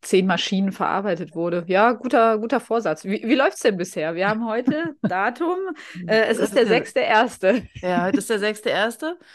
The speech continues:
Speaker 2: Ich bin zufrieden auf jeden Fall. Ähm, und mit Vorsätzen ist ja das Ding, wenn's nicht irgendwie was wäre, wo man denkt, es ist schwierig, dann wär's ja nicht ein Vorsatz. Also zumindest ist es so meine Interpretation von Vorsätzen.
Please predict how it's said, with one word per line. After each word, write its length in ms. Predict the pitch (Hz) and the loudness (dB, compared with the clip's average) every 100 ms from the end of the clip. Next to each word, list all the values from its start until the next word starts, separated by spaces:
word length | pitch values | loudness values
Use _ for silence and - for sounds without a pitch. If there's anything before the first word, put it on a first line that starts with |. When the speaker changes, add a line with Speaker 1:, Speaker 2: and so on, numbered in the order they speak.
| - - | -20 -8
Speaker 2:
Ich 140 | 233 208 | -6 -2
bin 140 | 302 | -2
zufrieden 460 | 294 226 233 254 302 | -2 -2 0 2 2
auf 160 | 285 | 0
jeden 180 | 302 311 | -2 -4
Fall. 360 | - 277 320 349 - | -2 0 -2 -4 2
Ähm, 500 | 226 233 233 233 - _ _ _ _ _ _ _ _ _ _ _ | 4 4 2 -2 -6 _ _ _ _ _ _ _ _ _ _ _
und 440 | 214 220 220 202 | 0 2 2 0
mit 120 | 220 202 | -6 -2
Vorsätzen 480 | 233 247 254 240 | 0 2 0 -2
ist 100 | 226 | -6
ja 80 | 247 | -4
das 180 | 226 202 | -4 -4
Ding, 360 | 240 240 180 135 | -6 -4 -4 -2
wenn's 260 | 208 202 | -2 -2
nicht 200 | 226 214 | -4 -2
irgendwie 320 | 220 220 214 | -2 -4 -2
was 180 | 190 190 | -2 -2
wäre, 260 | 202 214 202 | -2 0 0
wo 60 | |
man 160 | 208 202 | 0 0
denkt, 180 | 196 208 | -2 -4
es 80 | 190 | -8
ist 160 | 190 | -8
schwierig, 500 | - 208 240 220 226 | -6 -2 2 2 0
dann 180 | 208 175 | -2 0
wär's 180 | 180 190 | 0 0
ja 60 | 208 | -2
nicht 160 | 180 | -6
ein 80 | 180 | -10
Vorsatz. 520 | - 185 165 143 131 | -6 0 2 0 -4
Also 220 | 156 151 | -4 -4
zumindest 320 | 147 175 165 160 | -4 -4 -2 -4
ist 140 | 156 | -6
es 100 | 160 | -4
so 140 | - 170 | 0 0
meine 460 | 156 151 165 156 - | 2 0 2 0 -2
Interpretation 720 | 160 156 - 175 160 - 180 | -6 -6 -4 -4 -2 -2 -4
von 200 | - 196 | 0 -2
Vorsätzen. 680 | - 185 151 143 143 - 190 | 0 0 0 -2 -6 -8 -10